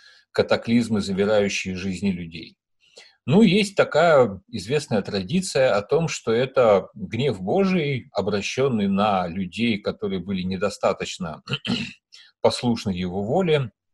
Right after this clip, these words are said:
а, каким-то образом, а, нарушили замысел Божий или там совершили какие-нибудь злодеяния. Все вспоминают тут же Содом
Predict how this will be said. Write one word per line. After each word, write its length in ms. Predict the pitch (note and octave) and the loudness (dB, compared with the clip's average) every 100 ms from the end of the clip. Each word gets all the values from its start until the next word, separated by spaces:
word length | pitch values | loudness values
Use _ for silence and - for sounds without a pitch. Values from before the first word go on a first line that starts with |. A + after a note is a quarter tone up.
| _ _ _ _ _ _ _ _ _ _ - - - - - - - | _ _ _ _ _ _ _ _ _ _ -20 -20 -20 -20 -20 -20 -16
а, 220 | F#2+ G2 | -6 -6
каким-то 460 | - - C#3 A2 A2+ | -4 -4 -2 0 2
образом, 720 | G#2+ A2 G2+ F#2 F#2+ F#2 G2+ | 2 2 0 0 -2 0 -2
а, 180 | G2+ G#2 | 0 2
нарушили 640 | G2+ G#2+ G#2+ A2 G#2 F#2+ | 6 4 4 -2 -4 -8
замысел 540 | E2+ G2+ F#2+ F2+ F#2 F2+ | -2 -2 -2 -4 -8 -2
Божий 500 | D3+ E3+ C#3+ C#3 A#2+ | 2 2 0 -2 -2
или 260 | G#2 F#2+ | -2 -4
там 220 | F#2 F2+ | -4 -6
совершили 460 | - - - - F3 | -6 -10 -10 -8 -8
какие-нибудь 500 | F#2+ - F#2 F2 F2+ | -10 -10 -8 -8 -10
злодеяния. 1080 | - F#2+ G2+ A#2 E3 D3+ C#3+ B2 A2 G2 - | -10 -8 -4 2 4 4 0 -2 -2 -2 -6
Все 180 | - G2 | -8 -10
вспоминают 680 | - G2 G2 F#2+ F2+ E2 | -8 -6 -4 -4 -4 -6
тут 200 | - F2 | -10 -14
же 120 | E2+ E2 | -14 -12
Содом 440 | - F#2 F#2 E2 | -6 -4 -4 -8